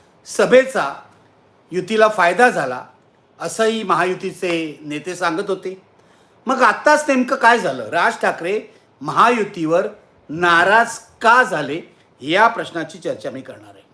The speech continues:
आणि मी तुम्हाला स्पष्टपणे सांगतो की अफवा, तर्कवितर्क यावर आधारित मी चर्चा नाही करणार आहे.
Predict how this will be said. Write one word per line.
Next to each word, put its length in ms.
आणि 480
मी 320
तुम्हाला 320
स्पष्टपणे 540
सांगतो 580
की 400
अफवा, 420
तर्कवितर्क 680
यावर 380
आधारित 400
मी 120
चर्चा 360
नाही 180
करणार 280
आहे. 180